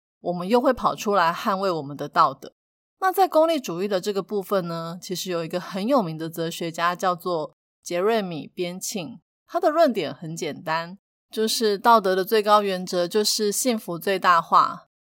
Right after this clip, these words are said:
所谓的幸福呢，就是追求快乐并且扣除痛苦的最大总和。他说，所有人都喜欢快乐，讨厌痛苦，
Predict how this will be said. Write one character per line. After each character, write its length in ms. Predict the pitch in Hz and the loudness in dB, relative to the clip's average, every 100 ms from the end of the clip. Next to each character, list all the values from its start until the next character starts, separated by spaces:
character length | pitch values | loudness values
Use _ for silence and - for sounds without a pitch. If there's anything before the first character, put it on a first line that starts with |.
| _ | _
所 200 | - - | -8 0
谓 120 | 190 339 | 4 6
的 140 | 277 | 6
幸 260 | 269 294 247 | 4 2 0
福 220 | 208 180 | -2 -6
呢， 240 | 180 185 | -4 -4
就 180 | 180 208 | 0 0
是 380 | 202 214 196 - _ _ | 0 2 0 0 _ _
追 180 | - 208 | -4 -4
求 220 | 214 196 | 0 -2
快 320 | 165 233 190 | -2 2 4
乐 460 | 180 196 175 151 160 - | 6 4 4 2 -6 -6
并 160 | 214 | -4
且 200 | 196 190 | -4 -6
扣 280 | 139 - 214 | -6 -2 0
除 240 | 196 170 165 | 0 -6 -6
痛 260 | 233 185 | -4 -4
苦 180 | 165 156 | -6 -10
的 360 | - 139 - _ | -6 -6 -8 _
最 180 | - 208 | -4 -2
大 240 | 180 180 160 | 2 2 2
总 260 | 120 - - | -6 -12 -14
和。 340 | - - - _ _ _ | -14 -14 -16 _ _ _
他 160 | - 220 | -6 -4
说， 460 | 226 214 214 220 _ _ | 0 2 2 0 _ _
所 180 | - - | -6 4
有 200 | 349 320 | 8 8
人 200 | 202 180 | 6 2
都 140 | 185 | -2
喜 180 | 208 - | -2 -4
欢 220 | 160 175 | -6 -6
快 240 | 170 214 165 | -4 0 0
乐， 400 | 170 156 120 - _ | 0 -2 -4 -10 _
讨 240 | - 147 | -12 -10
厌 220 | 165 185 | -6 -6
痛 260 | - 202 156 | -6 -6 -6
苦， 240 | - 147 | -10 -14